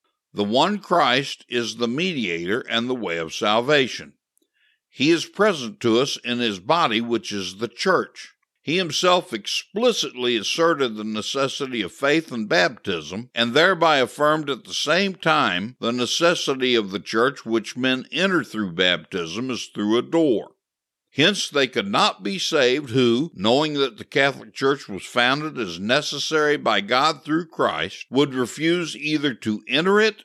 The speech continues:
or to remain in it." In other words, leaving the church will buy an express ticket to hell.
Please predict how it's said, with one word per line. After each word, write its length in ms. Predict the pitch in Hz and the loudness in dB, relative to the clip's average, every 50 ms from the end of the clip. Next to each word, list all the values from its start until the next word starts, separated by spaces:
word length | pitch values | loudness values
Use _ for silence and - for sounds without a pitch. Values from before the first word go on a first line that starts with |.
| _ _ - | _ _ -4
or 200 | 151 160 160 151 | 0 0 0 2
to 180 | 156 165 165 | 2 0 0
remain 540 | 160 156 156 147 127 123 123 123 127 127 117 - - | 0 -2 -4 -2 0 2 2 2 0 -2 -4 -6 -2
in 240 | 143 139 131 113 | 0 2 2 2
it." 140 | 90 73 - _ _ _ _ _ _ _ _ _ _ _ _ _ _ _ _ _ - | 0 -4 -8 _ _ _ _ _ _ _ _ _ _ _ _ _ _ _ _ _ -2
In 120 | 135 151 180 | 0 2 2
other 260 | 220 233 208 175 139 | 4 4 4 4 4
words, 440 | 120 117 117 117 120 107 101 110 127 | 4 4 4 4 2 0 -4 -4 0
leaving 400 | 160 196 202 190 170 160 151 131 | 0 0 0 0 -4 -6 -4 -4
the 100 | 117 107 | -4 -4
church 480 | - - - 170 147 127 120 - - | -4 0 2 2 2 2 0 -2 -6
will 140 | 123 120 117 | -6 -4 -4
buy 260 | 113 113 131 127 127 | -2 0 2 2 2
an 200 | 123 120 107 104 | 2 2 0 -2
express 500 | 104 98 - - - 135 135 123 110 - | -4 -6 -6 -8 -4 -2 0 0 0 -2
ticket 400 | - - 123 110 87 98 80 - | -2 -2 -2 -2 -2 -4 -10 -10
to 60 | - | -6
hell. 480 | 95 104 120 120 104 82 69 67 - _ | 0 2 4 4 4 4 0 -4 -14 _